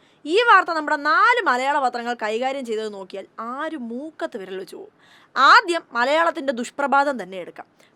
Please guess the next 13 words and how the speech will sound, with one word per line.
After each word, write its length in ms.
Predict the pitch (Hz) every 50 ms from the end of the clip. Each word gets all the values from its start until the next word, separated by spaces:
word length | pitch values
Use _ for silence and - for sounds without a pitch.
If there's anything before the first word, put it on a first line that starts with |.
| _ -
പേജ് 280 | 285 320 349 330 320
പന്ത്രണ്ട്, 560 | - - 220 220 233 254 247 220 202 233 - - -
ഒന്നാം 440 | 233 240 254 277 320 370 403 427 381
പകുതിയുടെ 380 | 349 302 285 277 294 302 320 359
അവസാനവും 680 | 349 269 247 247 - - 262 262 262 262 320 370 320
രണ്ടാം 420 | 262 226 214 226 240 294 339 349 320
പകുതിയുടെ 360 | 302 285 277 269 277 277 311
ആദ്യവുമായി 680 | 277 233 233 233 254 240 262 285 285 262 247 277 330
രണ്ട് 380 | 311 285 269 277 294 349 359 -
കോളം 300 | 311 320 285 269 277 269
തലക്കെട്ടിലൊരു 580 | 262 214 214 220 220 - 226 - 339 381 381 294
വാർത്ത. 340 | 202 170 - - - - _ _ _ _ _ _ _ _ 220
ആരും 420 | 226 233 254 285 330 370 403 339